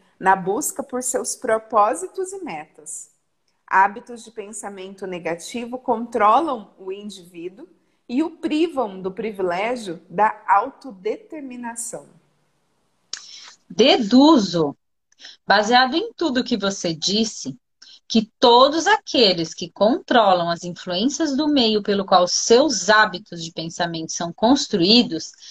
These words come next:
Speaker 2: são mestres de seus destinos no planeta e que todos os outros são dominados por seus destinos terrenos.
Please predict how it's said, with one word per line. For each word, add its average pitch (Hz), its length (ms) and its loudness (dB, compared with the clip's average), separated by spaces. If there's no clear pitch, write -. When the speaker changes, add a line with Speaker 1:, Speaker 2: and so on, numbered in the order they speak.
Speaker 2:
são 370 320 2
mestres 269 640 2
de 208 140 -8
seus 214 380 -2
destinos 320 800 0
no 302 140 -2
planeta 240 720 2
e 202 80 0
que 202 180 2
todos 254 640 4
os 339 200 -2
outros 240 440 4
são 226 180 0
dominados 214 840 2
por 370 160 4
seus 277 380 4
destinos 240 720 4
terrenos. 175 960 0